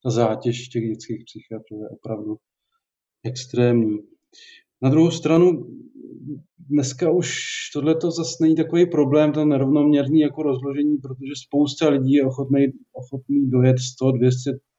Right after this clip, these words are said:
kilometrů jenom proto, aby sehnali dětskýho psychiatra, takže prostě i když ten počet celkovej asi trošku narostl, tak rozhodně to nestačí, ten počet dětských psychiatrů, a mělo bych jich,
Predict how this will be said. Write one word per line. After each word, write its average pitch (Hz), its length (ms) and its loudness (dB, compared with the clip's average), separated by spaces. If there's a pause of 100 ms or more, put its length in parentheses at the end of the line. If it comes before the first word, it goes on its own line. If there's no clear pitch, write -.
(200)
kilometrů 131 440 4
jenom 127 220 6
proto, 123 280 -2
aby 123 200 2
sehnali 123 400 0 (840)
dětskýho 123 560 2
psychiatra, 123 760 2
takže 120 420 0
prostě 123 460 -6
i 123 160 2
když 120 220 0 (460)
ten 131 180 0
počet 123 340 -2 (220)
celkovej 135 680 0
asi 123 240 -6
trošku 127 380 -8
narostl, 123 680 -4 (840)
tak 117 160 0
rozhodně 113 440 2
to 135 120 0
nestačí, 113 880 -2 (240)
ten 117 180 -2
počet 113 240 -4
dětských 117 380 0
psychiatrů, 117 840 2
a 113 200 -2 (1000)
mělo 113 420 0
bych 110 200 2
jich, 120 200 4